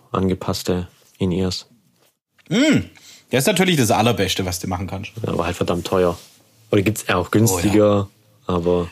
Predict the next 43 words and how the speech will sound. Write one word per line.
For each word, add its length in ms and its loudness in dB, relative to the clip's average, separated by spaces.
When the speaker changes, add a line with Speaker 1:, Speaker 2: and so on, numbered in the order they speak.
Speaker 2:
Also 340 0
wenn 120 2
du 60 4
Speaker 1:
das 80 2
ist 40 4
Speaker 2:
richtig 240 0
Speaker 1:
wieder 160 4
Speaker 2:
krass, 280 -4
also, 260 -2
also 360 0
richtig 400 -2
bombig, 340 2
dann 140 0
holst 240 -2
du 140 0
Vision 260 2
Ears. 400 -2
Die 80 0
drei 320 0
Wegeteile 560 0
für, 140 -4
<laughs> 180 -4
ich 100 -10
glaub, 140 -8
eintausendneunhundert 920 0
Euro 320 2
oder 160 -2
so, 180 -6
wie 80 -6
viel 100 -6
die 100 -4
kosten. 440 -6
Speaker 1:
Ich 100 -8
Speaker 2:
Also 20 -6
Speaker 1:
glaub, 120 -2
die 60 -4
Speaker 2:
richtig 140 -2
Speaker 1:
drei 180 0
Wege, 200 4
die 120 2
sind 260 0
bei, 420 0
bei 140 -6